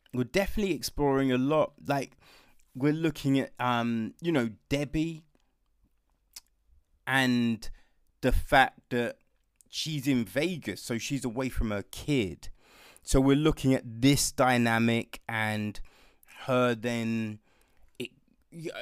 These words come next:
I, I feel just kind of expressing her sexual side. And we're also looking at Ruth,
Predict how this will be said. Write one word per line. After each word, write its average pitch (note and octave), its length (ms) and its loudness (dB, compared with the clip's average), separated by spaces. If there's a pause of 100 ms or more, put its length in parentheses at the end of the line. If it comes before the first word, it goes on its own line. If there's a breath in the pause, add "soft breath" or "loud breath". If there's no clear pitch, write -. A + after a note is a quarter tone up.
I, D3+ 400 -6
I D3 140 4
feel F#3 340 6
just - 420 4
kind D#3 180 2
of - 160 -4
expressing - 800 4
her G#2+ 140 -4
sexual - 640 -4
side. F#2+ 720 -4 (2500)
And C3+ 480 4 (680)
we're D#3 180 8
also E3+ 280 2
looking D3 380 2
at - 80 -6
Ruth, G2+ 800 -2